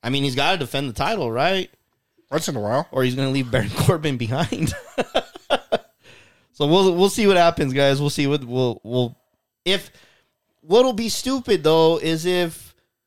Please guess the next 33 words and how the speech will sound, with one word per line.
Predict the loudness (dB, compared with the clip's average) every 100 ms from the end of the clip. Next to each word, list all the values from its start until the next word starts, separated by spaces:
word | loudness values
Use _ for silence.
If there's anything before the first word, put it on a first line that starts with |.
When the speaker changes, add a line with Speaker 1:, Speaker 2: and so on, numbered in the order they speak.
| _ _ _ _
Speaker 1:
they | -6 -4
dump | 0 -2
the | -2
titles | -8 -4 -2 0 -2 -2
literally | -2 -2 0 -2
on | -2
the | -2
next | -4 -6
N-, | -10 -10 -8
N | -6 -6
X | -6 -8
T | -10 -8
before | -8 -8 -4 -4
SmackDown, | -4 -6 -6 -6 -6 -4
and | -4
then | -6
it's | -6
like, | -6 -6
well, | -6 -6
why | -6 -6 -6
the | -6
fuck | -8 -10
did | -10
you | -10
even | -10 -10
put | -12
the | -14
titles | -10 -8 -6 -8
on | -10
them | -10
to | -10
begin | -10 -8 -6
with? | -8 -10 _